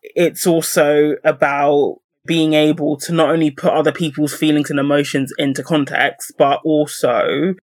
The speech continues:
basically still adhering to your own, you know, moral code. So, for example, that was quite a long-winded way of saying that a scrote excuse is, for example, "If she hadn't have done this, then I would have done that."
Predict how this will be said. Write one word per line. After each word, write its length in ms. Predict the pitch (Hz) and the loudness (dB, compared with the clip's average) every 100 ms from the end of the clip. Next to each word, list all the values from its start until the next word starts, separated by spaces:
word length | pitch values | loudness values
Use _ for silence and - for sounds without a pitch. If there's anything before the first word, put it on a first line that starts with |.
| _ | _
basically 600 | 151 143 143 - 156 147 | 0 0 -4 -4 -2 -2
still 420 | 139 - 156 143 | -2 -2 2 2
adhering 520 | 143 127 165 151 143 135 | 0 0 2 2 2 -2
to 160 | - | 0
your 180 | 139 139 | 2 2
own, 400 | 139 135 120 - - | 0 -2 -4 -8 -8
you 120 | 156 | -2
know, 140 | 143 | 0
moral 360 | 139 147 139 139 | 0 0 0 -4
code. 480 | - 165 127 - - | 0 0 0 -4 -14
So, 320 | - 156 143 | 0 0 0
for 120 | - | -4
example, 720 | 143 147 131 135 117 95 - _ _ _ | -2 -2 -2 -2 -2 -2 -4 _ _ _
that 220 | 175 156 | -2 0
was 120 | 147 - | -4 -6
quite 260 | - 143 | -2 0
a 40 | 147 | 2
long-winded 880 | 143 143 143 - _ - 147 139 | 0 0 -4 -10 _ -4 -2 -2
way 180 | 127 127 | -2 -2
of 80 | 127 | -2
saying 640 | - 143 131 113 - - _ | -2 0 2 -2 -6 -10 _
that 380 | - 143 131 - - _ _ _ _ | -2 0 0 -4 -8 _ _ _ _
a 40 | |
scrote 440 | 170 - 180 165 135 | -2 0 2 2 2
excuse 800 | - - - 156 131 139 - - | -2 -8 -2 -2 -2 -4 -6 -2
is, 260 | 170 147 135 | 0 0 0
for 140 | - | -2
example, 840 | 151 139 143 135 135 151 139 147 - | -2 2 2 0 -2 -2 0 -2 -4
"If 100 | 151 | -8
she 220 | - 170 | -4 -4
hadn't 260 | 147 160 156 | -2 -2 0
have 120 | - | 0
done 240 | 139 139 131 | 2 0 0
this, 340 | 139 123 - | 0 0 -2
then 140 | 151 | -2
I 120 | 139 135 | 0 0
would 180 | 139 | 0
have 180 | 139 131 131 - | -2 -6 -12 -4
done 220 | 143 131 | -2 0
that." 300 | 143 131 - | 0 -2 -4